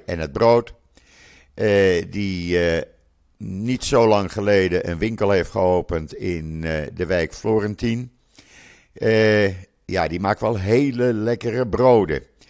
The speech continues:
Eh, dat maakt hij van een soort oude tarwe op een ambachtelijke manier. Echte ambachtelijke manier. Eh, en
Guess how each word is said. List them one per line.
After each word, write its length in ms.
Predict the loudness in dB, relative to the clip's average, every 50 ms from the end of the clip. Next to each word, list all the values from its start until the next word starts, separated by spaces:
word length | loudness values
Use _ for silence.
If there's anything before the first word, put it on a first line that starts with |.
| _ -20 -20 -20 _ _ _
Eh, 300 | -6 -2 0 0 0 0 -2
dat 220 | -4 -4 -4 -4 -2
maakt 300 | -2 -2 -2 -2 -4 -6
hij 80 | -10
van 420 | -8 -8 -4 -2 -2 0 -2 -4 -8
een 180 | -10 -8 -8 -8
soort 580 | -8 -4 -2 -2 0 -2 -2 -4 -10 -20 -20 -20 _ _ -2
oude 360 | 2 4 6 6 4 2 2
tarwe 540 | 2 2 2 2 0 0 -2 -2 -2 -4 -6 _ _ _ -20 _ _ _ _ _
op 160 | -4 -4 -2
een 160 | -4 -6 -8 -8 -10
ambachtelijke 800 | -8 -6 -6 -2 0 0 0 0 -2 -4 -2 -2 -2 -2 -2 -6
manier. 580 | -6 -4 -4 -2 -2 -2 0 0 -2 -2 -4 -12 _ _ _ _ _ -20 _ _ _ _ _ _ _
Echte 500 | -6 -2 0 0 0 -2 -2 -4 -4 -4 -4 _
ambachtelijke 760 | -6 -6 -6 -6 -4 -6 -6 -6 -6 -8 -8 -6 -6 -6 -8 -8
manier. 440 | -8 -8 -8 -6 -6 -6 -8 -10 _ _ _ _ -20 -20 _ -20 -20 -20 _ _ _ -6
Eh, 540 | -2 0 2 4 4 4 4 4 2 2 0 -2 -6 _ _ -6
en 260 | -4 -2 -2 -2 -4